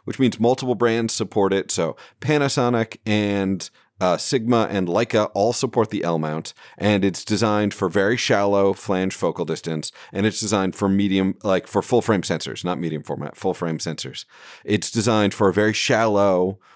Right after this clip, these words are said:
lens mount depth, and it's designed for full frame sensors. And because of that, uh, people are very excited about it 'cause when you have that shallow depth, you can adapt it to all sorts of other things.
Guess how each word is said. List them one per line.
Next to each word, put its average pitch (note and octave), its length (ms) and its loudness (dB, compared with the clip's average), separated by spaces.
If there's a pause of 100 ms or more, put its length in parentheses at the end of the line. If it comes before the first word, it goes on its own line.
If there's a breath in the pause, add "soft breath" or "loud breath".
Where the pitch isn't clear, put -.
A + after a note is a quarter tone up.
(140 soft breath)
lens G2+ 380 2
mount F#2 300 0
depth, E2+ 420 0
and G2+ 180 0
it's F2 140 -8
designed F2 400 -2
for F2 100 -6
full F2 220 -2
frame E2 240 -2
sensors. D#2+ 540 -8
And G2+ 180 -6
because F3+ 460 -2
of F#2+ 140 -4
that, E2 380 -2 (420 loud breath)
uh, G#2+ 200 2
people C3+ 280 2
are A#2 60 6
very A#2+ 160 4
excited A2+ 380 2
about G2+ 140 2
it - 100 -4
'cause G#2 120 -6
when A2 120 2
you A2 80 2
have D#3+ 160 -2
that D#3+ 160 -4
shallow A2+ 280 -4
depth, F#3 300 -2 (280 loud breath)
you A#2+ 120 -2
can D#3 140 2
adapt F#3 440 0
it C3+ 160 0
to C3+ 100 -8
all B2 100 -2
sorts A2 200 -4
of G#2 60 -2
other B2+ 160 2
things. - 420 -8